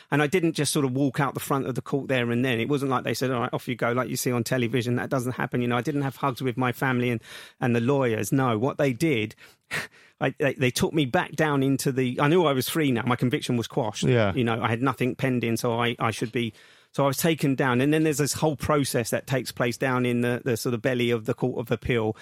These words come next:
Speaker 1: where they give me a, a, a fifty-four pound discharge grant, and then they have to phone the prison. <sighs> They phone the prison to check that I've got no outstanding, um, warrants or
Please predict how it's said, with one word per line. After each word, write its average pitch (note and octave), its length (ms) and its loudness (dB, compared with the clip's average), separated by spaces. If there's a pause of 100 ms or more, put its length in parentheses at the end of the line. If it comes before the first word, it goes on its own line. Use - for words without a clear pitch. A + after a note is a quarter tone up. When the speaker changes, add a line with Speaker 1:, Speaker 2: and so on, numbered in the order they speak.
(300)
Speaker 1:
where A#2+ 260 2
they A#2 260 2
give B2+ 240 0
me B2 200 2
a, A#2 260 2
a, A2+ 260 0
a B2 40 -4
fifty-four C#3 580 -2
pound A#2 340 0
discharge A2 560 -2
grant, G#2+ 380 -2 (380)
and D3 180 4
then E3+ 160 4
they D#3+ 120 4
have C#3+ 260 0
to - 80 0
phone F3+ 420 2
the D3 80 2
prison. C3 640 0
<sighs> - 40 -4 (840)
They C#3+ 100 2
phone F#3+ 380 2
the E3 80 2
prison A#2+ 560 0
to C3 100 0
check - 440 0
that C3+ 100 0
I've B2 340 2
got C#3 220 0
no C#3+ 360 4
outstanding, B2 1040 2 (460)
um, A#2 460 0 (440)
warrants B2 800 0
or A2 500 2